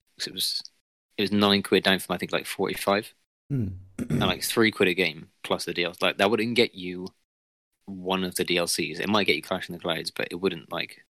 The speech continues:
Speaker 1: a D L C pack, like, additional story is generally, what,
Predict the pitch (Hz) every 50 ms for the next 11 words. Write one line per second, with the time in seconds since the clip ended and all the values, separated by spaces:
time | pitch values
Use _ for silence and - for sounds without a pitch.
0 | - - 95 123 120 117 101 - - 123 110 98 90 87 - - _ _ _ _
1 | - - - 101 90 - - - - _ _ _ _ - 92 87 - _ - -
2 | 92 - 107 95 - - 87 - - - 98 92 85 78 85 85 82 - - 98
3 | 90 85 82 80 78 90 87 -